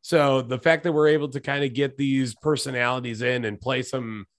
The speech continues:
some ridiculous games with them, um, and, is, has just been awesome. So we look forward to having, uh,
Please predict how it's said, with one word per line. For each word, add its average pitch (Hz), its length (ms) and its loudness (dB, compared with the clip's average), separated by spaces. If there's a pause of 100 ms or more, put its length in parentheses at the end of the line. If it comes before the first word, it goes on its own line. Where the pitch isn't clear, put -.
(120)
some 120 160 -8
ridiculous 131 920 -2
games 117 420 -2
with 117 180 -4
them, 110 420 -4 (340)
um, 104 540 0 (160)
and, 113 440 4
is, 120 600 -2 (220)
has 135 160 -2
just 170 280 4
been 147 400 2 (180)
awesome. 110 600 -2
So 127 420 0
we 170 140 2
look 185 340 4
forward 165 260 6
to 139 100 -2
having, 139 380 -2 (500)
uh, 110 400 4